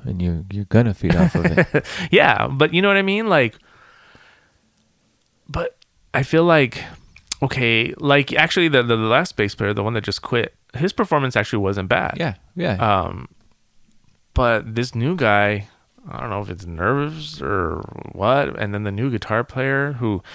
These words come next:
Speaker 2: actually, to me, I was like, "That looks like, like, if Chi Chang had a son that would, looks like him," but I found out it's actually not. That actually they did do a song with Chi Chang's son, by the way. Son,
Speaker 1: R-,
Speaker 2: son,
Speaker 1: really?
Speaker 2: yeah, who played bass, and it was, like,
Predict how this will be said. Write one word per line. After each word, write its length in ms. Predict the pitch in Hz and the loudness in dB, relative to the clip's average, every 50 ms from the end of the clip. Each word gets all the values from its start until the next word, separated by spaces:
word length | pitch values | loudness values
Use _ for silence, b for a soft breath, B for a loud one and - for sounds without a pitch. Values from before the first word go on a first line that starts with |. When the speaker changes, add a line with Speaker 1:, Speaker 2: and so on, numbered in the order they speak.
| B B B B B B B B B B B B B B B B B _ _ _ - | B B B B B B B B B B B B B B B B B _ _ _ 2
Speaker 2:
actually, 580 | 123 127 139 - - 127 113 110 110 120 127 | 2 2 2 2 0 0 2 2 0 -2 -4
to 140 | 127 - 127 | -4 -4 -2
me, 200 | 117 117 127 127 | 0 0 2 4
I 60 | 113 | 4
was 180 | 107 110 104 - | 4 2 2 0
like, 160 | 113 98 95 | 0 -2 -2
"That 140 | 120 143 165 | -4 -6 -6
looks 160 | 170 - - | -6 -4 -2
like, 340 | 170 143 131 - - - - | -2 -2 -4 -4 -10 -10 -6
like, 180 | 120 101 92 - | -6 -4 -4 -6
if 180 | 98 - - - | -10 -12 -14 -14
Chi 280 | - - - - 131 123 | -10 -8 -4 -4 -4 -4
Chang 380 | 120 - - 123 117 113 110 | -4 -6 -4 -4 -2 -2 -2
had 240 | 104 104 110 104 95 | -4 -4 -2 -2 -4
a 20 | 101 | -4
son 380 | - - - 107 98 92 90 90 | -6 -6 -4 -2 -2 -2 -2 -4
that 240 | 90 87 87 90 | -6 -6 -6 -8
would, 120 | 82 - - | -10 -10 -10
looks 300 | - 101 101 98 - - | -8 -6 -6 -6 -6 -8
like 180 | 90 90 - | -8 -8 -6
him," 140 | - 95 90 92 | -6 -6 -4 -2
but 100 | 101 95 | -2 -2
I 60 | 92 | -2
found 260 | - - 101 98 95 | 0 0 -2 0 0
out 120 | 92 90 92 | -2 -2 -2
it's 140 | 87 - - | -4 -4 -4
actually 260 | 98 92 - - 87 | -4 -4 -4 -8 -10
not. 460 | 85 85 90 87 87 85 80 85 - | -8 -6 -4 -2 -2 -2 -4 -6 -8
That 200 | - - 90 - | -6 -6 -6 -4
actually 340 | - 98 101 110 - - 104 95 | -4 -4 -4 -4 -4 -4 -4 -4
they 100 | 98 95 | -4 -4
did 240 | 90 110 110 113 | -4 -4 -4 -4
do 140 | 110 107 95 | -2 -2 -4
a 40 | 90 | -4
song 260 | - - 92 90 87 85 | -4 -4 -4 -4 -4 -6
with 140 | 85 - - | -8 -10 -8
Chi 80 | - | -10
Chang's 360 | 95 - - 90 85 87 90 - | -10 -8 -8 -8 -8 -8 -10 -10
son, 360 | - 90 82 82 82 87 87 | -8 -8 -8 -8 -8 -10 -8
by 160 | - 87 82 | -8 -8 -6
the 100 | 85 85 | -6 -6
way. 160 | 82 87 - - | -6 -8 -8 -10
Son, 360 | - - - 110 104 98 104 - - - | -8 -4 -2 -2 -2 -2 -6 -8 -4 0
Speaker 1:
R-, 80 | 135 160 | 2 4
Speaker 2:
son, 240 | 202 - - - 104 | 4 6 6 6 4
Speaker 1:
really? 220 | 101 95 92 98 104 | 4 4 2 2 2
Speaker 2:
yeah, 260 | 98 92 92 92 107 | 2 2 2 0 -2
who 120 | 107 95 92 - | -4 -6 -6 -8
played 260 | - - 107 98 87 | -6 -4 -4 -2 -2
bass, 260 | 90 95 90 90 90 - | -2 -2 -2 -2 -4 -6
and 100 | 87 87 | -8 -6
it 40 | 87 | -6
was, 200 | 85 87 82 82 | -6 -8 -8 -8
like, 180 | 80 78 - | -10 -10 -10